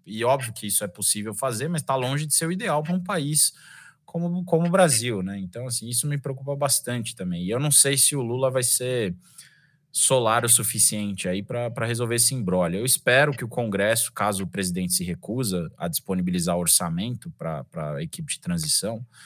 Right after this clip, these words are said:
né, que minimamente o Congresso tome as rédeas desse processo ou que a justiça o obrigue,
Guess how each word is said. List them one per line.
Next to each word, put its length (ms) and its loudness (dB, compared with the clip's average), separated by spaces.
né, 200 -6
que 440 -4
minimamente 720 0
o 60 -4
Congresso 440 2
tome 200 -2
as 100 0
rédeas 340 2
desse 220 0
processo 600 0
ou 80 0
que 360 -2
a 60 4
justiça 560 2
o 200 0
obrigue, 580 -2